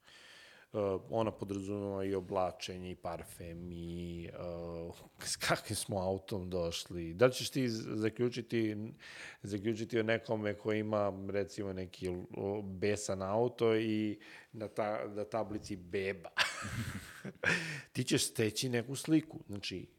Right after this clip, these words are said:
sve je neverbalna komunikacija što možemo da donesemo neko mišljenje o nekoj stvari. I to je i ta, da kažemo, lepota. Govor tela je, e,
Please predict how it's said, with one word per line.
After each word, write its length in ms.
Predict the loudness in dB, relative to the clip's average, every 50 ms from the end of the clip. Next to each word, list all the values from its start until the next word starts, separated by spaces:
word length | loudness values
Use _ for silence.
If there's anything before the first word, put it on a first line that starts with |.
| -18
sve 680 | -14 -12 -10 -10 -8 -6 -6 -4 0 2 4 4 6 4
je 240 | 4 2 2 0 -2
neverbalna 520 | 0 0 0 0 0 -2 -2 -4 -4 -4
komunikacija 880 | -6 -8 -10 -10 -10 -12 -12 -6 -4 -2 -2 -2 -4 -6 -6 -6 -6 -6
što 600 | -6 -8 -10 -10 -6 -2 -2 0 0 0 -2 -6 -10 -12
možemo 880 | -10 -6 -2 0 2 2 2 0 0 -2 -2 0 0 2 0 0 0 -4 -10 -16 -12
da 540 | -8 -8 -4 2 4 4 6 6 4 0 -4 -10 -18 _ -20 -20
donesemo 840 | -16 -12 -8 -2 2 2 2 2 2 0 -2 -4 -4 -4 -2 -2 -4
neko 400 | -2 -2 -2 -4 -4 -4 -6 -6
mišljenje 680 | -6 -4 -4 -4 -4 -4 -4 -6 -6 -8 -10 -12 -12 -14 _ -12
o 120 | -12 -10
nekoj 280 | -10 -12 -12 -14 -14 -16
stvari. 420 | -16 -16 -16 -16 -16 -16 -18 -20 _ _ _ _ _ -20 -20 -18 -18 -18 -18 -18 _ -18
I 60 | -10
to 180 | 0 4 8
je 240 | 8 10 10 8 6
i 260 | 2 0 -4 -6 -8 -10 -14 -20 -20 -20 -20 -4 2
ta, 200 | 4 4 6 6
da 100 | 2 2
kažemo, 400 | 0 2 0 0 2 0 0 0
lepota. 560 | 0 -2 -2 -4 -4 -4 -4 -8 -14 -12 -12
Govor 400 | -8 0 4 6 6 6 4 2
tela 360 | 0 0 2 4 4 4 4
je, 200 | 2 2 0 0
e, 840 | -2 -6 -10 -18 -20 -20 -20 -20 -20 -20 _ _ _ _ _ _ -12